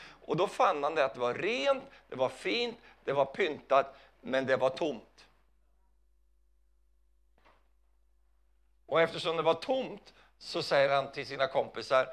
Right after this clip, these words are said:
sju demoner till som är värre än honom själv, nu flyttar vi in här, det är tomt här. Och det är därför som man måste fylla det med, med någonting annat. Halleluja. Så när du får väck de gamla grejerna,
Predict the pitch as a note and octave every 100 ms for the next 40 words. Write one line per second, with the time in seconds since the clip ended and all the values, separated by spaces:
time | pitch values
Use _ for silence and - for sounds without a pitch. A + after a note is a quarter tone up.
0 | - - - D#3 D3+ C#3 C#3 B2 A#2+ -
1 | E3 F3 - - C3+ D3 C3+ A#2 B2 C#3
2 | C#3+ C3+ B2+ C3+ F3 F#3 - - B2 D3+
3 | D#3 G3 - D3 F#3 A#3+ A2+ - A#2 -
4 | G#3+ D#4 - - - _ _ _ _ _
5 | _ - D#3 E3 E3 C#3+ D#3+ D#3+ E3 E3+
6 | E3+ E3 - A3 F3+ B2+ A#3 G3 D#3+ C#3
7 | - - - C3+ C#3 D3+ D3+ - D3 D3
8 | D3 D#3+ C#3 G#3 F3 D3 C4 - - -
9 | - - - - - - G#2+ B2 A#2+ A2+
10 | F#2+ F2 - - - - F3+ F#3 F3+ F3
11 | C3+ F#2+ B3 C4 - G3+ G3 F#3+ E3 E3+
12 | D#3+ C#3+ C#3+ D3